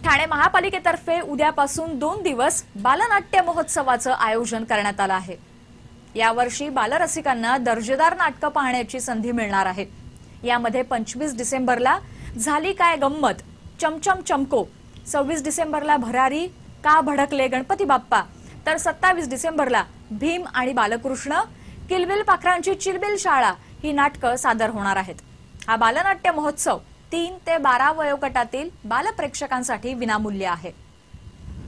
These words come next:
डोंबिवलीतील एका केबल चालकाला रवी पुजारीच्या नावानं दोन कोटींच्या खंडणीसाठी धमकी आली आहे.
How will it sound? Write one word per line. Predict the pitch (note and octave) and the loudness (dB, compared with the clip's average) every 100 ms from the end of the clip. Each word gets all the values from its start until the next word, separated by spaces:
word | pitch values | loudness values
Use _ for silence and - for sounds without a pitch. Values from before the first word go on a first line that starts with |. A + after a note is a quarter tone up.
| - - - - - - - - B3+ | -16 -18 -20 -18 -16 -10 -8 -6 -2
डोंबिवलीतील | D#4+ D#4 F4+ F#4 G4 | -2 0 -2 -2 0
एका | F4+ E4+ F4+ | 0 4 2
केबल | F#4 D#4 F4 - | 2 0 0 2
चालकाला | E4+ D4 C#4+ A#3+ C4 G4+ - | 0 2 2 2 2 -2 -6
रवी | A#3 C4 E4+ | -4 -2 -2
पुजारीच्या | G#4+ F#4 F4+ F4 D#4 D4+ | -2 0 0 0 -2 -2
नावानं | C4 C#4 E4 C4 - - G#3 | 0 0 0 0 -2 -8 -6
दोन | G3+ C#4 F4+ | 0 0 0
कोटींच्या | F4 E4+ D4+ D#4+ D4 D#4 D#4 | -2 -4 -4 -4 -2 -2 -2
खंडणीसाठी | C#4+ C4 C#4 C#4 C4+ - C4 | -2 0 0 2 0 -2 -6
धमकी | A3+ A#3+ A3 A#3+ | -4 -4 -4 -2
आली | G#3 G3+ | 0 0
आहे. | F#3 E3+ | -2 -6